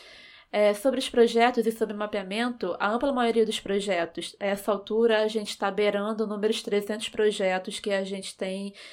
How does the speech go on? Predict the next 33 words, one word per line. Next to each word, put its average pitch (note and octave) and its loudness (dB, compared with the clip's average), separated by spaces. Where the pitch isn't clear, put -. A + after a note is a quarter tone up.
de - 0
alguma G#3 0
forma G#3 -2
mapeados, F3 0
tá? F3+ -4
Em F#3 -8
mais A3 0
ou A3 -2
menos G3 -8
duzentos G3+ -6
e F#3 -10
setenta G3 -4
por G3+ -6
aí, F#3 -4
se - -16
não F#3+ -10
me A3 -8
engano. D#3 -6
É, G3+ 6
vários A#3+ 4
deles, F#3+ 2
a F#3 -4
maioria, G#3 2
como F#3+ -8
eu F#3+ -8
disse, F3 -8
tem G#3 0
a G#3 0
ver G3 -4
com G#3+ -6
censura G#3 -2
de F#3 -6
gênero, A#3 0